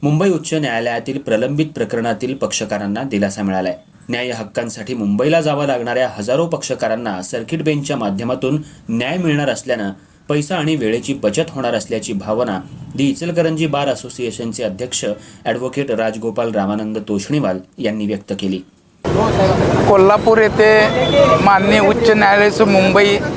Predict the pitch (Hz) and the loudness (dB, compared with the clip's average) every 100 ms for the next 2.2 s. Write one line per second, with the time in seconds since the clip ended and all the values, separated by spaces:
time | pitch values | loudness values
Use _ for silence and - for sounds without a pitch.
0 | - - - - 226 202 185 190 185 214 | -2 -2 0 2 2 6 6 6 4 2
1 | 180 196 220 214 208 185 208 - 208 - | 4 4 4 4 4 4 4 4 2 4
2 | 202 208 | 2 2